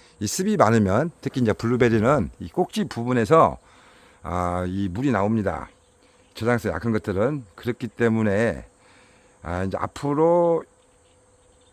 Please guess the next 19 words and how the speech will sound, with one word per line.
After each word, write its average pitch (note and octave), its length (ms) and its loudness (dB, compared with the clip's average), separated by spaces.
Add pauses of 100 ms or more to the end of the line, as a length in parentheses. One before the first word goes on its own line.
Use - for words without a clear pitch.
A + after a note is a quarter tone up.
(140)
이제 G#2 160 -8
갈수록 C#3 500 2 (160)
극한 B2 500 2 (560)
이 G2+ 160 -6
폭염, F#3 400 0 (520)
아, F#2+ 100 -8
극한 C#3 360 -2
호우와 E3+ 340 2
극한 C3 420 2
폭염이 D#3+ 440 -2
이제 A2+ 120 0
반복되기 - 1040 -6
때문에, A2+ 580 0 (640)
아, F#2 340 -2
특히 B2 240 -6
이제 G#2+ 120 -2
품종 F3+ 360 -4
선택에 D#3 340 -2
있어서 G#2+ 560 0